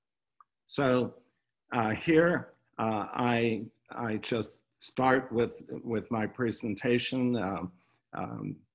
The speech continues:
everyone would love to get one of those gold medals in the upper right, and, um, I'll tell you about the three guys that,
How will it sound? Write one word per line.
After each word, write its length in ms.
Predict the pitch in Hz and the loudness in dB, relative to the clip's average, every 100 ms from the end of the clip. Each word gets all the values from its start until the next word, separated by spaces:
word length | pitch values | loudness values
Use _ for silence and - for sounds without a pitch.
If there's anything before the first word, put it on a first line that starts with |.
| _ | _
everyone 540 | 120 113 117 117 117 110 | -2 0 0 2 0 0
would 140 | 95 | -2
love 320 | 110 127 131 | 2 0 0
to 80 | 127 | -2
get 200 | 117 117 | 0 0
one 160 | 123 120 | 2 0
of 120 | 104 | 2
those 260 | 113 104 - | 0 -2 -2
gold 300 | 120 110 117 | -2 0 0
medals 440 | 113 131 120 - | 0 0 -2 -4
in 60 | 98 | -4
the 100 | 101 | -2
upper 280 | 101 101 | -4 -2
right, 360 | 98 113 123 117 - _ _ _ _ | 0 2 2 2 -4 _ _ _ _
and, 440 | - 101 101 101 98 | -4 -2 0 0 -2
um, 320 | 98 92 80 - - | -2 -4 -6 -8 -6
I'll 200 | 104 107 | -4 -4
tell 320 | - 127 123 | -2 0 2
you 160 | 117 | 2
about 380 | 104 110 110 - | 2 0 -2 -2
the 100 | 104 | -6
three 280 | 98 117 110 | -6 -2 0
guys 440 | 113 110 104 87 - | 2 2 0 -4 -6
that, 160 | 92 | -6